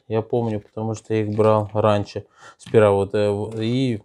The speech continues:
вот этим часам уже двадцать два года. Мне на четырнадцать лет дарили командирские, с ними ничего до сих пор не случилось. Вот здесь надо уже поменять батарейку.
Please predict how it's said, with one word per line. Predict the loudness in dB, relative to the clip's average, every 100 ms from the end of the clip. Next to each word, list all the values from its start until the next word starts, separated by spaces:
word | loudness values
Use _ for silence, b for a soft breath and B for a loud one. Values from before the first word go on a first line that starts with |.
| -10
вот | -6 2
этим | 2 2 -8
часам | -8 -6 -4
уже | -4 -2
двадцать | 0 -2 -2
два | -4 -2
года. | 0 0 -2
Мне | -4
на | -4
четырнадцать | -6 -10 -6 -6 -8 -4
лет | -4 0
дарили | 2 2 2
командирские, | -2 -4 -4 -2 -4 -6 -8 -16
с | -16 -10
ними | -6 -6
ничего | -8 -8 -8
до | -8
сих | -14 _
пор | -4 -4
не | -6 -8
случилось. | -8 -14 -10 -8 -8 -10 _ B B B B B B B
Вот | 4
здесь | 6 4 4
надо | 2 2
уже | -2 -4
поменять | -2 0 0 0 -2
батарейку. | -2 0 2 2 0 -2 -8